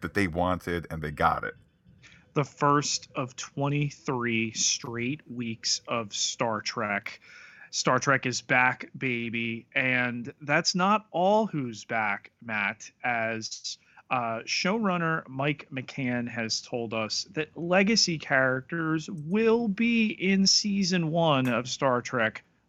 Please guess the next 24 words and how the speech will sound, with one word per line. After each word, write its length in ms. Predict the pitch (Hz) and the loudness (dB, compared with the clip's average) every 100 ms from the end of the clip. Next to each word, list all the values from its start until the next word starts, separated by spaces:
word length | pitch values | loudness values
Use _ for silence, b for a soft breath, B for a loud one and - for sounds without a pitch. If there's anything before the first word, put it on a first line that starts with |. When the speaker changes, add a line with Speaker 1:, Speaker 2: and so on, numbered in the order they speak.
| - | -8
Speaker 2:
Lower 240 | 107 95 | -6 -6
Decks. 540 | 90 92 85 - - - b b b b b b b b - | -6 -6 -6 -10 -14 -16 b b b b b b b b -4
Speaker 1:
You 160 | 95 | 2
know 320 | 104 104 110 - | 4 6 4 6
I 120 | 98 | 4
run 340 | 92 90 90 | 6 4 2
spoiler-free. 920 | 87 - 87 90 90 - 85 80 78 - _ - | -2 -4 -2 -2 -4 0 2 2 -2 -8 _ -8
Longtime 480 | 87 85 90 85 87 | -4 -2 -2 -2 -2
listeners 400 | 85 90 85 82 | -4 -4 -6 -4
will 80 | |
know 200 | 80 78 | -4 -2
that. 260 | 78 78 82 | 0 0 0
Maybe 400 | 82 73 73 71 - | -4 -6 -6 -6 -12
if 120 | - | -12
we're 80 | 73 | -8
picking 280 | 104 - | -6 -4
up 80 | 82 | -4
some 180 | - 82 | -4 -2
new 180 | 85 82 | 0 0
listeners 460 | 80 - 82 78 - | -2 -2 -2 -2 -4
along 260 | 82 82 78 | -2 0 0
the 80 | |
way, 460 | 78 78 78 78 78 _ 87 | 2 2 2 0 -4 _ 0
welcome. 580 | 90 87 - 90 98 | 4 6 4 0 -2